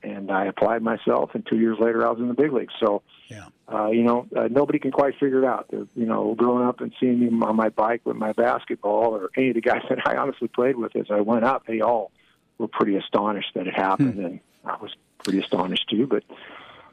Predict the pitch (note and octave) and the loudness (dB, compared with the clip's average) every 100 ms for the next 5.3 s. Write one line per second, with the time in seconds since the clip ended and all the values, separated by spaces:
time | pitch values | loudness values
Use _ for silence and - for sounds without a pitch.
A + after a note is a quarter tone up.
0 | _ - G#2+ A2+ A2+ B2 A#2+ A#2 A#2 C3 | _ -2 2 2 2 2 2 0 0 0
1 | B2+ - G#3+ G3+ F3 D3 C#3 C#3 B2 A2 | -2 -2 -2 -2 0 2 2 0 -4 -4
2 | A#2 B2 A#2+ A2+ - A2 G2 F#2+ - _ | 0 2 2 0 -4 -4 -4 -6 -8 _
3 | _ _ - B2 B2 A#2+ - - B2 B2 | _ _ 0 0 2 -4 -2 0 0 0
4 | - - - G2+ A#2 - G#2+ A2 G2+ A2+ | -6 -8 -6 -2 0 0 -2 -2 0 0
5 | G#2+ G2+ | 0 -4